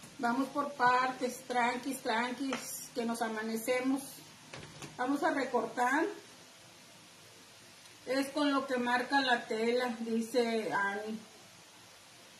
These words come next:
La greda es un cuadro pequeño que se marca la tela. Ah, muy bien.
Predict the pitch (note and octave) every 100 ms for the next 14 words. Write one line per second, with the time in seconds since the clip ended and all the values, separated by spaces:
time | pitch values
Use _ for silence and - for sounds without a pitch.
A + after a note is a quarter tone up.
0 | - - - - - - - A3+ A3 A3+
1 | A#3+ C4 C4+ C4+ - C4+ - C4 B3+ C4
2 | B3 A#3+ A3+ A#3+ A#3+ B3+ C4 C4+ - A#3
3 | A3+ - A3+ A3 G#3+ G#3+ A#3 A3+ G#3+ G3
4 | G3 G3 G3 G#3 G#3 A#3 A#3 A3 G#3+ G#3+
5 | A#3+